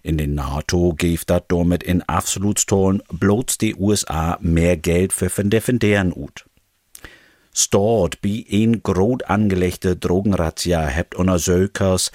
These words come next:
Fetteinobjekte in Niedersassen durchsökt. Unter anderem in Stort, Zeven und Hechthusen in Kreis Cuxhaven.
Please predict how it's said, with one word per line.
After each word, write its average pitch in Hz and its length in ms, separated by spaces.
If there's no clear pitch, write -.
Fetteinobjekte 92 1300
in 87 180
Niedersassen 85 800
durchsökt. 90 640
Unter 92 320
anderem 80 280
in 78 300
Stort, 90 540
Zeven 85 640
und 87 220
Hechthusen 101 720
in 92 240
Kreis 104 420
Cuxhaven. 117 640